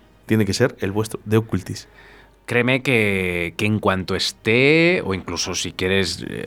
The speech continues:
Speaker 2: vamos, yo al revés, estoy encantadísimo, eh, de poder o contaros cómo, cómo se hace un juego desde dentro, eh, cualquier cosa, vamos, contad
Speaker 1: Mm.
Speaker 2: con, conmigo y con mi equipo, vamos, conmigo sobre todo, que soy el que está aquí, <laughs> ah, tenedlo por seguro.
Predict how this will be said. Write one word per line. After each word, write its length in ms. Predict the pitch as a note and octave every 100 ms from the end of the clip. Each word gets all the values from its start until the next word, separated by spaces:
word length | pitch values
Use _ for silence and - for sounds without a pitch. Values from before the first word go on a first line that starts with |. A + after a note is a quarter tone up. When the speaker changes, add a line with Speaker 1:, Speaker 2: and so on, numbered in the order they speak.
| -
Speaker 2:
vamos, 180 | F2+
yo 140 | E2 F2
al 100 | F2
revés, 340 | F2 E2+ F#2
estoy 200 | F2 -
encantadísimo, 800 | G2 G2 F#2 E2+ F2+ G2 - F2
eh, 60 | G2+
de 100 | A#2+
poder 400 | - F2+ F2+ F#2+
o 160 | - F#2+
contaros 680 | G2 F2+ E2 G#2+ A2 F#2+
cómo, 380 | - G#2 G#2 G2
cómo 220 | G#2 G2+
se 100 | F#2
hace 140 | F#2 F#2+
un 60 |
juego 460 | E2+ G#2 G#2+ F2 F#2
desde 240 | F#2 F2
dentro, 800 | E2+ A2+ B2 - A2+ A2+ A2+ A#2
eh, 300 | G#2+ G2 F#2
cualquier 300 | - - -
cosa, 240 | - G#2+ E2+
vamos, 200 | G2 F#2+
contad 320 | G2 F2+ A2+
Speaker 1:
Mm. 100 | G#2+
Speaker 2:
con, 340 | A2+ A2 G#2+ G2
conmigo 320 | G#2 G#2 A#2
y 40 |
con 340 | A2 A2 G#2 G2+
mi 80 | G2
equipo, 320 | E2+ A#2+ -
vamos, 180 | C3+ F#2+
conmigo 380 | F#2 F2+ A#2+ B2+
sobre 220 | G2+ G2+
todo, 140 | C3
que 80 | B2
soy 100 | G2
el 60 | F#2
que 80 | A#2
está 200 | - G2+
aquí, 340 | G2 - E3+
<laughs> 580 | A2 - E3+ - F3 -
ah, 840 | A2 A2 G#2+ G#2 G#2 G2+ G2 F#2
tenedlo 260 | G#2+ G2 A2
por 140 | -
seguro. 440 | - G2 F#2+ F2